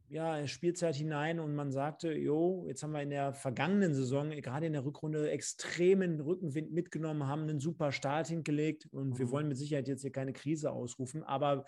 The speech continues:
Speaker 1: wenn wir eins feststellen können, nochmal in Bezug auf die dritte Liga, dann ist es A, dass dieser Spieltag keine Unschieden hergibt und B,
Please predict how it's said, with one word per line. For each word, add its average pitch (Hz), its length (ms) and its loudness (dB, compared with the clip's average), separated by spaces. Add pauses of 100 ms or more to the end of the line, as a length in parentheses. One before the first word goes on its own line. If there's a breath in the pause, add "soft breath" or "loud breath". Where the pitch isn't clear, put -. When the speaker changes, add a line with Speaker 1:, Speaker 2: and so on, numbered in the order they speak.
(360 loud breath)
Speaker 1:
wenn 143 120 0
wir 139 120 2
eins 151 200 -4
feststellen 156 460 0
können, 151 400 -2 (300 soft breath)
nochmal 147 440 4
in 156 140 2
Bezug 143 240 -2
auf 151 100 2
die 147 120 -2
dritte 143 240 -2
Liga, 147 260 2
dann 139 140 -2
ist 139 100 -2
es 127 160 -6
A, 143 300 0
dass 143 200 0
dieser 143 240 0
Spieltag 135 360 -2
keine 131 180 0
Unschieden 160 540 -4
hergibt 147 420 0
und 117 240 -4
B, 143 460 6